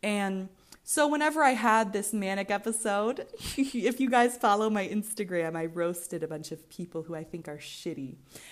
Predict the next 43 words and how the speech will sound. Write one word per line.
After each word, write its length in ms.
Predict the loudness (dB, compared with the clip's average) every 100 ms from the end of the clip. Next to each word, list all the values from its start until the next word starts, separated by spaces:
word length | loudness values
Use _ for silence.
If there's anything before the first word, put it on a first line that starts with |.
| -6 4
And 360 | 6 8 6 6
I 140 | 4
think 280 | 4 -2 -2
a 60 | 0
lot 340 | 2 4 4
of 180 | 2 -2
them, 440 | 0 2 0 -2 -8 -20 _ _ _ _ _ -2
I 80 | 10
got 160 | 12 12
a 40 |
call 260 | 10 2 2
from 220 | 0 -4
one 120 | -2
of 120 | -4 -4
them 180 | -6 -6
who 240 | -8 -8 _
thought 240 | -4 -2 -2
they 80 |
were 140 | -2 -2
my 120 | -4
friend. 360 | -6 -10 -10 -14 -20 -20 -14 -4
They 80 | 0
called 260 | 4 4
me 100 | 4
four 260 | 0 0 0
times. 420 | 0 -2 -2 -4
I 80 | -4
didn't 200 | -4 -4
answer. 220 | -6 -2 2
I 60 |
didn't 160 | 4 6
have 180 | 4 4
the 60 |
number. 360 | 0 -2 -4 -6
I 100 | -2
deleted 420 | -2 2 2 2 2
their 140 | 2
number 300 | 2 0 -2
'cause 200 | -2 -4
they 100 | -2
had 140 | -4
texted 480 | -4 -6 -4 -6 -2
me 380 | 0 0 0